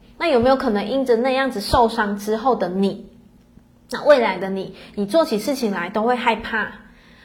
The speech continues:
然后你做起事情来，你没有办法去肯定你自己，所以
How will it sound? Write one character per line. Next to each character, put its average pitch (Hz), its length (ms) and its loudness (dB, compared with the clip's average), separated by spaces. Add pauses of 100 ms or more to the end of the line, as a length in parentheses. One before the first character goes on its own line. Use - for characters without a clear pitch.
(100)
然 202 120 -8
后 294 120 -4
你 240 100 -4
做 294 200 0
起 220 120 -2
事 269 140 -4
情 214 200 -6
来， 180 200 -8
你 180 120 -12
没 233 160 -2
有 330 120 -2
办 262 160 -2
法 226 140 -6
去 247 100 -4
肯 202 220 -8
定 233 180 -4
你 202 100 -4
自 - 180 -10
己， 185 180 -10
所 202 380 -2
以 240 280 -2